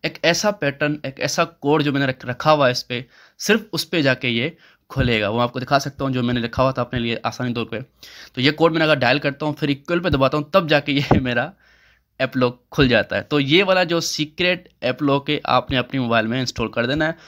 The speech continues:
और इसमें आपने अपनी तस्वीरें या ऐसी कोई चीज़ें रखनी है जिसको ज़्यादा सिक्योर करना चाहते हो, जिसको किसी को भी नहीं दिखाना चाहते, तो ये आपने अपने मोबाइल में सीक्रेट ऐप लॉक इंस्टॉल करना है। और ये कहाँ से आएगा? जाहिर सी बात है, ऐप लॉक प्ले स्टोर के ऊपर ऐप लॉक बहुत सारे मौजूद हैं। आपने यहाँ पर लिखना है कैलकुलेटर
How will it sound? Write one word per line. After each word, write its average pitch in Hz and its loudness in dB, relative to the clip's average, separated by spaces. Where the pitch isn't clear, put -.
और 160 0
इसमें 190 0
आपने 135 4
अपनी 127 -4
तस्वीरें 127 -8
या 123 2
ऐसी 127 -2
कोई 139 0
चीज़ें 131 0
रखनी 127 0
है 147 2
जिसको 135 -8
ज़्यादा 123 0
सिक्योर 117 -6
करना 120 -4
चाहते 117 -4
हो, - -10
जिसको - -8
किसी 147 -4
को 143 -2
भी 117 0
नहीं 120 0
दिखाना 117 -6
चाहते, - -10
तो 143 -2
ये 147 4
आपने 135 2
अपने 127 -4
मोबाइल 117 0
में 127 -4
सीक्रेट 120 -8
ऐप 113 -6
लॉक 123 -4
इंस्टॉल 123 -6
करना 110 2
है। - -6
और 147 4
ये 151 4
कहाँ 151 2
से 190 -2
आएगा? 170 2
जाहिर 143 0
सी 143 -4
बात 143 0
है, 131 0
ऐप 131 -4
लॉक 139 -2
प्ले 139 0
स्टोर 143 -4
के 139 -2
ऊपर 127 -4
ऐप - -4
लॉक 135 2
बहुत 131 0
सारे 120 4
मौजूद 120 0
हैं। 135 0
आपने 131 -2
यहाँ 131 2
पर 135 -8
लिखना 135 -2
है 139 -2
कैलकुलेटर 131 -2